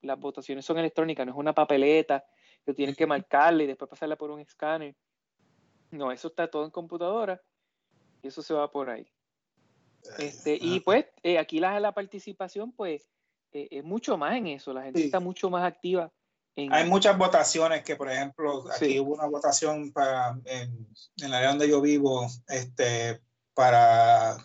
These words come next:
Speaker 2: no sé si también para aumentar ciertos, eh, taxes también, este, para, yo creo que era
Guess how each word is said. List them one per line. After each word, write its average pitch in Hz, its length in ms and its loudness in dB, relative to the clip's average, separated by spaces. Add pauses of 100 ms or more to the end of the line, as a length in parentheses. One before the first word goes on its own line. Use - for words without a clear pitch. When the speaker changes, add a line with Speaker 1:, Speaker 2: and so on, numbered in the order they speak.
Speaker 2:
no 127 240 -4
sé 147 120 2
si 139 60 0
también 147 260 4
para 147 180 6
aumentar 127 440 0
ciertos, 131 800 -2 (260)
eh, 113 460 -2 (240)
taxes 139 420 2
también, 135 680 0 (540)
este, 117 1080 -2 (720)
para, 123 640 6
yo 127 140 -6
creo 135 160 -2
que 139 100 0
era 143 320 4